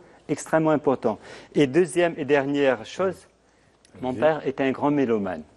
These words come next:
Speaker 2: Ah.
Speaker 1: Il jouait de quatre instruments de musique et je pense qu'il nous
Speaker 2: Vous
Speaker 1: a
Speaker 2: avez hérité un peu de ça ou pas ?
Speaker 1: Euh, je ne joue pas, mais il nous a tr-,
Speaker 2: <laughs>
Speaker 1: transmis à mes frères et
Speaker 2: Hmm.
Speaker 1: sœurs cette fibre de la culture et de l'art.
Speaker 2: Hmm.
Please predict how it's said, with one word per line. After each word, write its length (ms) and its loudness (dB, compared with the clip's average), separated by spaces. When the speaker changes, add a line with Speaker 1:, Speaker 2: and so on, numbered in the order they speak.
Speaker 2:
Ah. 120 -10
Speaker 1:
Il 80 -4
jouait 220 2
de 140 2
quatre 420 -2
instruments 400 -2
de 100 4
musique 480 2
et 40 -2
je 100 -4
pense 280 -4
qu'il 120 -4
nous 80 0
Speaker 2:
Vous 60 2
Speaker 1:
a 60 6
Speaker 2:
avez 160 2
hérité 360 -4
un 80 -2
peu 160 -12
de 100 -10
ça 220 -8
ou 60 -6
pas ? 40 -6
Speaker 1:
Euh, 260 0
je 120 2
ne 180 4
joue 180 0
pas, 220 4
mais 140 0
il 60 0
nous 160 -2
a 60 2
tr-, 420 -12
Speaker 2:
<laughs> 220 -12
Speaker 1:
transmis 520 0
à 120 4
mes 100 0
frères 300 0
et 100 2
Speaker 2:
Hmm. 40 -4
Speaker 1:
sœurs 320 0
cette 540 -2
fibre 440 -6
de 160 0
la 140 4
culture 480 -4
et 60 2
de 140 2
l'art. 460 0
Speaker 2:
Hmm. 40 -14